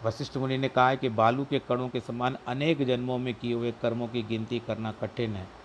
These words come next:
भीष्म पितामह भी कह रहे थे कृष्ण से कि मुझे ये बाणशैया क्यों मिली है,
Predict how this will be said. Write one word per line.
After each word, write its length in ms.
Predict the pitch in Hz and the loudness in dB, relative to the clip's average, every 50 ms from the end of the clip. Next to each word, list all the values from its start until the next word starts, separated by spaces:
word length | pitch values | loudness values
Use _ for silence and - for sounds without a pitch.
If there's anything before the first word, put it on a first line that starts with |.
| - - - - - - - - - - - - - - - - - - - - - - - - - - - 113 92 | -20 -20 -20 -20 -20 -20 -20 -20 -20 -20 -18 -18 -18 -18 -18 -18 -18 -18 -18 -18 -18 -18 -18 -18 -18 -16 -14 -6 -2
भीष्म 320 | 123 131 123 - - 135 123 | -2 -2 -2 -2 -2 0 0
पितामह 420 | 131 117 - 127 123 127 131 127 | 0 2 4 2 4 6 4 4
भी 120 | 123 131 | 4 2
कह 220 | 117 - 127 123 127 | 0 2 2 2 4
रहे 140 | 131 131 117 | 4 2 2
थे 120 | 139 135 | 0 -2
कृष्ण 360 | 135 - 127 113 - 135 131 | -2 -2 -4 -4 -4 -8 -6
से 180 | 113 135 139 139 | -2 0 0 0
कि 160 | 139 139 131 | 0 -2 -4
मुझे 280 | 127 127 127 123 135 139 | -2 -2 0 2 2 2
ये 160 | 135 131 131 | 2 2 0
बाणशैया 680 | 120 113 110 117 123 131 113 139 127 127 131 131 127 | 2 2 2 2 2 0 0 -2 0 0 2 0 0
क्यों 260 | - - - 151 156 | -2 -2 0 0 0
मिली 240 | 147 139 127 113 107 | 2 0 0 0 -2
है, 160 | 101 101 95 | -4 -6 -10